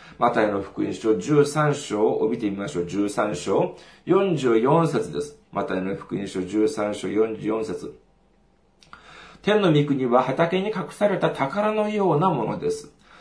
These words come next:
その宝を見つけた人は、それをそのまま隠しておきます。そして喜びのあまり、行って持っ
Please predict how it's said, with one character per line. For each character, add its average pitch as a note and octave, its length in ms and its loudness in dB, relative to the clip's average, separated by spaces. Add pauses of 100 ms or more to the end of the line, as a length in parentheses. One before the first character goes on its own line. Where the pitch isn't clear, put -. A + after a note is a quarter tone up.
(140)
そ D#3+ 120 2
の E3+ 80 6
宝 D3+ 420 4
を C#3 60 6
見 C3+ 140 -2
つ - 100 -16
け C#3+ 100 0
た C3 140 -2
人 B2+ 220 -2
は、 G#2 180 4
そ C3 160 -4
れ F3 100 4
を F3+ 100 4
そ D#3+ 140 0
の F3 120 2
ま F3 120 4
ま F#3+ 200 0
隠 G3+ 320 -2
し - 160 0
て F3 80 2
お - 160 4
き G2+ 80 -8
ま F#3+ 160 -6
す。 - 160 -14 (340)
そ G3 140 2
し G3 60 -2
て G3 100 8
喜 C3 80 6 (360)
び A3+ 80 0
の A3 200 6
あ G3+ 80 2
ま G#3 120 6
り、 G3 280 4 (160)
行 D3 220 0
っ - 20 -12
て G#3+ 420 4
持 C#4+ 240 6
っ - 60 -8